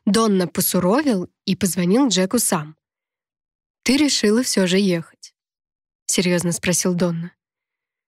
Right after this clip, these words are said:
«Ты могла бы отдохнуть этот день». Энса покачала головой. «Извини», очень тихо сказала она. «Работы, правда, много. Я не могу пропускать».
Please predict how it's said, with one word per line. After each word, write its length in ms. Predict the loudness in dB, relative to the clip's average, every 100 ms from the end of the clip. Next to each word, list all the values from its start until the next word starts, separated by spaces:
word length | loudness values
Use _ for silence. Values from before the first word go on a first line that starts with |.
| _ _ _ _ -2
«Ты 140 | 2
могла 400 | 2 2 0 2
бы 220 | 2 0 _
отдохнуть 600 | -2 0 0 0 0 0
этот 260 | 0 -2 0
день». 300 | 0 0 -4 _ _ _ _ _ _ _ _ _ _ _ _ _ _ _ _ -8
Энса 280 | -2 -2 -4
покачала 480 | -4 -2 -2 -2 -2
головой. 520 | -2 -4 -2 -6 -8 _ _ _ _ _ _ _ _ _ -6
«Извини», 640 | -2 0 2 2 0 -4 _ _ _ _ _ _ _ _ -8
очень 260 | -4 -2
тихо 240 | -4 -4 -6
сказала 420 | -4 -4 -2 -2
она. 280 | -4 -4 -8 _ _ _ _ _ _ _ -8
«Работы, 480 | -4 0 0 -2 -4
правда, 420 | -2 0 0 -4
много. 600 | -2 -2 -2 -2 -4 -6 -10 _ -14
Я 400 | -6 -4 -2 0
не 100 | 0
могу 300 | 0 0 -2
пропускать». 720 | -4 -6 -8 -8 -10 -10 -14